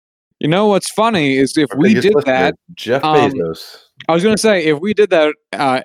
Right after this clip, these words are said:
Speaker 1: and released an episode every single day, we still wouldn't have as much money as Jeff Bezos. Um,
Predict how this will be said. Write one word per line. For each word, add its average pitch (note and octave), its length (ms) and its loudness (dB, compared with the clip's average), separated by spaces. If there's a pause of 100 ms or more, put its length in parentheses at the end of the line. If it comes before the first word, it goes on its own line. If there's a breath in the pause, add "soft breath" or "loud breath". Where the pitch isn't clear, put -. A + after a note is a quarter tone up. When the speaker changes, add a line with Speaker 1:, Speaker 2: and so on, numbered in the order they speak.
Speaker 1:
and C#3 160 -2
released D3+ 260 0
an D#3+ 60 -4
episode D#3 400 0
every F#3 360 -2
single F3+ 320 0
day, F3 260 2
we E3 200 -2
still G3 400 0
wouldn't F#3+ 280 0
have F3 240 -2
as F3 100 -6
much F3 220 -4
money F3 240 -2
as E3 160 0
Jeff E3+ 260 0
Bezos. B2+ 600 -2 (460)
Um, A#2+ 380 -2